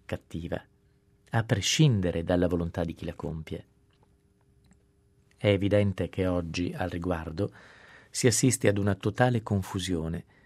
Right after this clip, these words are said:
che dalla morale si estende anche al diritto. Assistiamo per questo ad una sorta di giustificazione di ogni cattiveria umana, tanto che ogni attenuante sembrerebbe togliere il peso oggettivo del male commesso.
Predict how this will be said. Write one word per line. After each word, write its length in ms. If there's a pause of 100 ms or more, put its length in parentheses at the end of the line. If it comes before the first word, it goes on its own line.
(260)
che 120
dalla 220
morale 600
si 220
estende 600
anche 400
al 80
diritto. 520 (1400)
Assistiamo 600
per 180
questo 380
ad 100
una 140
sorta 380
di 140
giustificazione 1040
di 160
ogni 320
cattiveria 560
umana, 420 (720)
tanto 380
che 160
ogni 240
attenuante 840
sembrerebbe 640
togliere 400
il 140
peso 300
oggettivo 580
del 160
male 220
commesso. 560